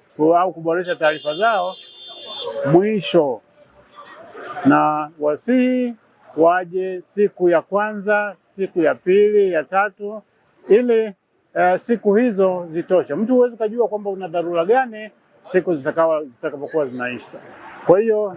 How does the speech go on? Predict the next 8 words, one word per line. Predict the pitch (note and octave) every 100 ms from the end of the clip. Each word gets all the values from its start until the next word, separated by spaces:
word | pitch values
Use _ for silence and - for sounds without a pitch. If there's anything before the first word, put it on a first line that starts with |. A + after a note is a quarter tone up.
| -
nawasihi, | G3 G3+ G3+ - A#3+ A3+ A#3 A3+ - _ _ _ -
eh, | E3 F3 F3 E3+ D#3 _ _ _ _ C#3+
wale | E3 F3+ F3 E3+
wanaostahili | D#3+ D#3+ D#3 - D#3+ F3 E3+ E3
wajitokeze | D3 D#3+ E3 E3+ F3+ G3 F#3+
mapema | F3 - A3 A3+ A3 A3 G#3+ _ _ -
kuja | E3 E3+ D#3+
kuboresha | D3 C#3 D3 D3 D3+ C#3 C3+